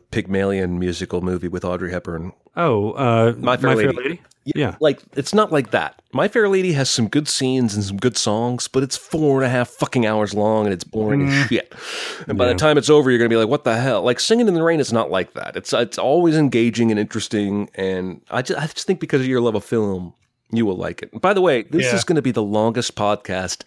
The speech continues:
Speaker 1: ever.
Speaker 3: Yeah, which is fine. Um,
Speaker 1: It is fine.
Speaker 3: <laughs> but yeah, and, and just to touch back on Amelie and, uh, whatever, it, you know, the, I, I, lo-, I read the synopsis, um, because I, I,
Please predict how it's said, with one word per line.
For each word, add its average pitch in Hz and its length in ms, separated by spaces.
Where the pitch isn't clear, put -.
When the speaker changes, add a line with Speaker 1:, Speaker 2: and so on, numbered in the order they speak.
Speaker 1:
ever. 98 240
Speaker 3:
Yeah, 120 380
which 196 180
is 190 120
fine. 120 480
Um, 160 400
Speaker 1:
It - 20
is 151 120
fine. - 340
Speaker 3:
<laughs> - 140
but 175 180
yeah, 165 240
and, 156 300
and 151 220
just 160 220
to 135 380
touch 135 300
back 131 240
on 123 100
Amelie 117 540
and, 113 280
uh, 123 200
whatever, 113 560
it, 117 260
you 120 160
know, 107 140
the, 107 140
I, 127 300
I, 139 100
lo-, 147 160
I 139 80
read 147 220
the 127 80
synopsis, 123 920
um, 120 560
because 123 340
I, 120 160
I, 127 200